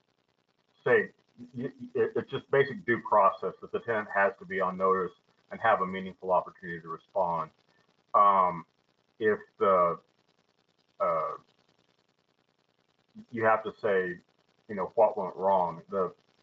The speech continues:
uh, I had a, an immediate notice that I set for trial, um, and it, it, it was kinda dicey if the notice was even adequate, 'cause it just said,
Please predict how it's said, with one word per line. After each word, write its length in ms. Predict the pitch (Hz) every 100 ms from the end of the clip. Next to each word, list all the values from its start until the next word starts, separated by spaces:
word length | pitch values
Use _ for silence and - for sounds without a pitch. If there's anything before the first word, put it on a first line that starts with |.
| _ _ _ _ _ -
uh, 380 | 107 - 82 90 - _ -
I 80 | 110
had 320 | 110 117 101
a, 220 | 95 90 -
an 100 | 98
immediate 440 | 92 107 110 101 92
notice 380 | 95 92 92 87 - _ _ _ _ _ _ _ _ 107
that 400 | 101 92 90 - _ _ _ -
I 80 | - -
set 200 | 117 98
for 100 | 95 -
trial, 520 | - 98 95 90 90 - _ _ _ _ -
um, 480 | 95 90 87 165 - _ _ _ _ _ _ _ _ _ -
and 400 | 110 101 95 95
it, 200 | 90 _ _ _ _ _ _ -
it, 260 | 110 - _
it 80 | 113
was 180 | 95 90 - -
kinda 260 | - 139 101
dicey 540 | 85 - 165 - 101
if 160 | 190 -
the 80 | 185
notice 380 | 196 220 104 -
was 140 | 98 87
even 260 | 107 95 90
adequate, 420 | 104 107 - _
'cause 120 | 113 107
it 140 | 95
just 240 | 104 101 -
said, 360 | 107 98 87